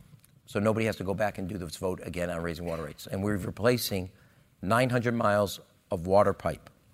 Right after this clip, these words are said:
Everything that's a hundred years or older in the city will be replaced by twenty nineteen. Every six hundred seventy miles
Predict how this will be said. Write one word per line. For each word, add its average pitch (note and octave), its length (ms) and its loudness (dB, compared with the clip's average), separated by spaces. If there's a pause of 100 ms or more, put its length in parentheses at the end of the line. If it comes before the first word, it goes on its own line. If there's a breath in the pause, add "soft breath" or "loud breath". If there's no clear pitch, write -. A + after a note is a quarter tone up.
Everything A#2 260 4
that's A2+ 160 2
a G2 80 -2
hundred A2 300 -2
years A2 180 0
or G#2+ 120 0
older G2 240 -2
in G2 80 -2
the F#2 60 -6
city D#2+ 340 -8 (380 loud breath)
will G2 140 0
be F#2+ 60 2
replaced G2 440 0
by F#2+ 60 -4
twenty F#2 240 -6
nineteen. D#2 400 -8 (1300 soft breath)
Every A#2+ 440 4
six - 280 -2
hundred B2+ 300 2
seventy A2+ 320 2
miles G2+ 600 2